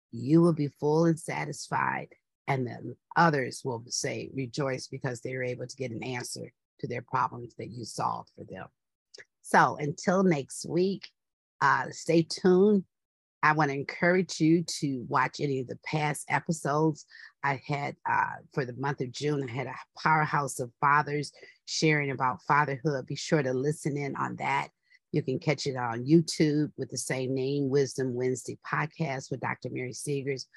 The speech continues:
Of course, you can catch it on Facebook Live under the same group, um, Wisdom, Wisdom Podcast, on all the auto-, Audible, uh, podcast platforms, Spotify,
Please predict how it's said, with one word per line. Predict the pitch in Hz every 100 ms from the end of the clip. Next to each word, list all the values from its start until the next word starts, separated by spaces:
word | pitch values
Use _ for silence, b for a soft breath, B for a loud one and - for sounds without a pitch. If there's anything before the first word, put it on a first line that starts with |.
| B B B
Of | 131 -
course, | - 147 -
you | 123
can | 123
catch | - 135 -
it | 131
on | -
Facebook | 156 156 156 156 147 131
Live | 131 127 127 131 - _ _ _ _ _ -
under | 147 127 127
the | 131
same | - 160 143 135
group, | 127 143 135 - -
um, | 120 117 - - _ _ _ 147
Wisdom, | 156 - 135 117
Wisdom | 131 127 117
Podcast, | - 139 127 - 160 147 147 - _ b b b
on | 143 -
all | 143 139 135
the | 120 120 120 - -
auto-, | 147 147 135 -
Audible, | 147 143 131 131 127 123
uh, | 113 101 - _ _ _ _ _ _ _ - _ -
podcast | 139 139 151 131 - -
platforms, | 135 - - 131 127 127 - _ _
Spotify, | - 160 147 139 156 131 131 127 123